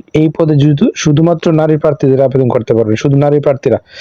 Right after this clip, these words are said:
এটা ভালোভাবে আপনারা দেখে নেবেন, শুধুমাত্র নারী প্রার্থীরাই কিন্তু এই পদের জন্য আবেদন করতে পারবেন, অ্যাসিস্ট্যান্ট ম্যানেজার ট্রেনিং। এরপরে যে পদ, শাখা ব্যবস্থাপক, ন্যূনতম শিক্ষাগত যোগ্যতা আপনার স্নাতক পাস, অভিজ্ঞতা দুই বছরের লাগবে এবং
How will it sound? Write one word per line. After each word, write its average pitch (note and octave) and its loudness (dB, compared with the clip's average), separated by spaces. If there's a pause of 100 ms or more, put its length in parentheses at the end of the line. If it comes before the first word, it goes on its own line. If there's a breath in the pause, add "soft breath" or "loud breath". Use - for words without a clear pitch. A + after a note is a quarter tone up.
(340 loud breath)
এটা B2+ 0
ভালোভাবে C3+ 2
আপনারা C3 -2
দেখে C3+ 0
নেবেন, D#3+ 2
শুধুমাত্র D#3+ 0
নারী D#3 2
প্রার্থীরাই D3 0
কিন্তু D3+ -2
এই E3 0
পদের C#3 0
জন্য B2+ 0
আবেদন A#2+ 0
করতে A#2 -2
পারবেন, D#3+ 2 (420 loud breath)
অ্যাসিস্ট্যান্ট D#3 -2
ম্যানেজার C#3 0
ট্রেনিং। A#2 -2 (500)
এরপরে D3+ 0
যে E3 0
পদ, E3+ 0
শাখা D3 0
ব্যবস্থাপক, D#3+ 0 (800 soft breath)
ন্যূনতম E3 2
শিক্ষাগত D#3 -2
যোগ্যতা D#3+ 0
আপনার C#3+ -2
স্নাতক D3+ -4
পাস, F3+ 0 (500 loud breath)
অভিজ্ঞতা D#3 2 (500 loud breath)
দুই D3+ 2
বছরের D3+ 0
লাগবে D#3+ 0
এবং D3 2